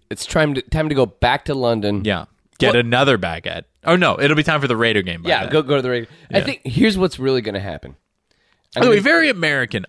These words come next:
Speaker 2: I need to find myself and have a, a Euro-, European experience in four days.
Speaker 1: Right. Yeah, yeah,
Speaker 2: Yeah.
Speaker 1: yeah.
Speaker 2: <laughs> I have limited time. I'm gonna be texting constantly.
Speaker 1: Right. No,
Speaker 2: Yeah.
Speaker 1: I ca-, I can't afford
Speaker 2: Oh, that's right. You
Speaker 1: I can't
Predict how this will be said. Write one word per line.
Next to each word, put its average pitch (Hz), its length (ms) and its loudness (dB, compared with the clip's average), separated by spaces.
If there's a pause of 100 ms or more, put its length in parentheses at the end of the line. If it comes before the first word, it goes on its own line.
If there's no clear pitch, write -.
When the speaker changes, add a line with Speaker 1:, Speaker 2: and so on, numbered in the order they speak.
Speaker 2:
I 208 80 0
need 220 140 -6
to 185 60 -2
find 180 380 0
myself 139 480 0
and 117 80 -8
have 123 220 -4
a, - 20 -6
a - 20 -12
Euro-, 120 1080 -4
European 143 400 0
experience 117 440 -6 (220)
in 110 220 -4
four 92 360 -2
days. - 520 -12 (180)
Speaker 1:
Right. 127 300 -6
Yeah, 117 240 2
yeah, 123 140 4
Speaker 2:
Yeah. - 160 4 (560)
Speaker 1:
yeah. - 60 2
Speaker 2:
<laughs> - 220 -4
I 202 60 -4
have 160 240 -2
limited 151 500 2
time. 156 500 0 (280)
I'm - 60 4
gonna 135 100 2
be 156 80 -2
texting 196 580 -4
constantly. 156 760 0 (160)
Speaker 1:
Right. 147 200 -10 (280)
No, - 120 0
Speaker 2:
Yeah. 92 60 2
Speaker 1:
I 101 100 0
ca-, - 160 -6
I 107 60 -6
can't 92 240 -4
afford 87 280 -4
Speaker 2:
Oh, 98 40 -4
that's - 180 -8
right. 87 220 -4
You 92 60 -8
Speaker 1:
I - 20 -10
can't 85 40 -12